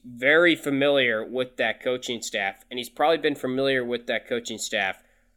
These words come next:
for even longer than he's known the Syracuse coaching staff, just based on those connections with Michigan. And honestly, Michigan is probably the most high-profile team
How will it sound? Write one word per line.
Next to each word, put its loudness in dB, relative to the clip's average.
for -4
even 0
longer 2
than -4
he's -4
known -2
the -8
Syracuse -4
coaching -10
staff, -6
just -8
based -6
on -8
those -8
connections -8
with -10
Michigan. -2
And 0
honestly, 0
Michigan 2
is -6
probably -2
the 0
most -2
high-profile 0
team 0